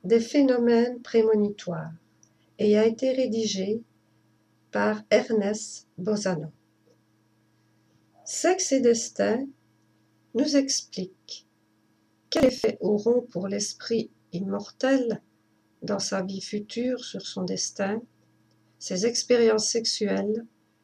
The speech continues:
et sa conduite alors qu'il se trouvait incarné. Les livres d'André Louis décrivent,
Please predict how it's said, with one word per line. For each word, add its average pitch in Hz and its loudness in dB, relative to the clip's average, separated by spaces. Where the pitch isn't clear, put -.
et 214 4
sa 247 -2
conduite 196 -4
alors 240 2
qu'il 214 -2
se - -4
trouvait 214 -4
incarné. 175 -8
Les 226 6
livres 320 4
d'André 233 4
Louis 233 -2
décrivent, 208 -4